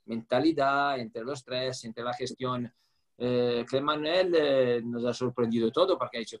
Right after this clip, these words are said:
todo fra-, mm, muy, muy rápido y fácil. Buffet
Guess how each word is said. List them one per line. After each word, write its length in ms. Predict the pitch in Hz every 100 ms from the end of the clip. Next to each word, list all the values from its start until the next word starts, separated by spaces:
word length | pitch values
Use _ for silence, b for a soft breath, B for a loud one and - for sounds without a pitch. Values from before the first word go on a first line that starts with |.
| _
todo 320 | 143 143 139 123 123 _ _
fra-, 300 | _ 120 131 -
mm, 500 | 131 131 131 123 127
muy, 200 | 131 180
muy 200 | 180 170
rápido 720 | 139 180 190 202 202 202 190 - _ _
y 80 | 117
fácil. 500 | - 147 123 107 101 _
Buffet 580 | 127 156 - 202 233 233